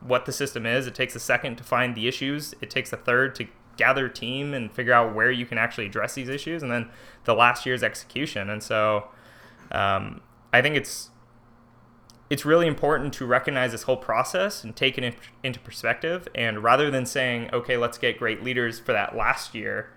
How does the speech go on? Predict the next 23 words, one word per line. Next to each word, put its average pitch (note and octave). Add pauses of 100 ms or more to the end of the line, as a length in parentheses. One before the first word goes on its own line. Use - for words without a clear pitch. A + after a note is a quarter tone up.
(320)
let's D3
try F3
to D3
get B2+
leaders B2+
ready A#2
so B2+
that A2
they A#2+
can A2+
spend C3+
their G#2+
th-, - (240)
second, - (340)
third, B2
and G#2
fourth C3
year A#2
all A#2+
on A2+
the -
execution A#2
phase, G#2